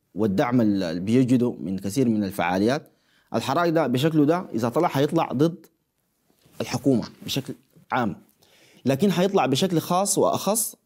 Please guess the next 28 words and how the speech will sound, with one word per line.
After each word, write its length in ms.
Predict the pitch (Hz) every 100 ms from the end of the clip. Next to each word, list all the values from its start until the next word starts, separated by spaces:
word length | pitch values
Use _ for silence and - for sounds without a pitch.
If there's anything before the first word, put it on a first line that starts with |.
| -
ضد 320 | 107 165 139
ال-، 200 | 120 76
ال-، 220 | 69 104
المكون 420 | 101 117 170 160
العسكري 520 | 131 104 - 175 214 214 _ _ -
وضد 420 | 110 131 180 156
الحركات 500 | 156 120 113 117 147
المسلحة 480 | 117 117 127 120 104
الجات 420 | 101 117 113 - -
في 100 | 113
اتفاق 280 | 87 - 90
جوبا. 280 | 82 67 - _ _ _ _ _ - -
وده 120 | 123 165
يمكن 200 | 185 160
اللي 140 | 139
بيأكد 320 | 120 156 165
كده 160 | 196 175
كلام 380 | 135 113 113 107
رد 180 | 120
مناوي 560 | 120 123 139 123 110 113 _ _ _ _ -
على 560 | 98 104 98 73 71 95
منو 260 | 135 127
أركو 180 | 123 107
مناوي 240 | 110 123
رئيس 160 | 120 120
حركة 220 | 110 104
تحرير 280 | 101 92 98
السودان 400 | 95 104 135